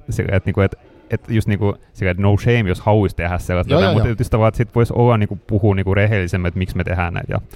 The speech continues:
Speaker 2: Just
Speaker 1: näin,
Speaker 2: näin,
Speaker 1: näin
Speaker 2: joo.
Speaker 1: päin pois.
Speaker 2: Mutta toi, tosta tuli vaan mieleen tosta normiasiasta tästä, että, että joskus ne asiat nä-, näkyy noin.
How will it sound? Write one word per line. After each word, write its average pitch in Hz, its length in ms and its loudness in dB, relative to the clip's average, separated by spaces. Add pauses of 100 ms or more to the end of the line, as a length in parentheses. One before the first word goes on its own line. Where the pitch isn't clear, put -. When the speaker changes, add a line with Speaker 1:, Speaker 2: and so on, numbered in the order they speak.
(340)
Speaker 2:
Just 151 160 -2
Speaker 1:
näin, 127 140 6
Speaker 2:
näin, 92 140 -2
Speaker 1:
näin 156 100 0
Speaker 2:
joo. 120 100 0
Speaker 1:
päin 95 200 -2
pois. 90 140 -2 (340)
Speaker 2:
Mutta 123 140 0
toi, 139 160 2
tosta - 240 -6
tuli 135 120 2
vaan 131 120 6
mieleen 120 260 6
tosta 107 160 0
normiasiasta 107 560 4
tästä, 101 300 -4
että, - 240 -10
että 110 200 -8
joskus 107 340 -2
ne 101 80 0
asiat 98 300 -4 (160)
nä-, 107 220 -8
näkyy 101 320 -2
noin. 101 260 -2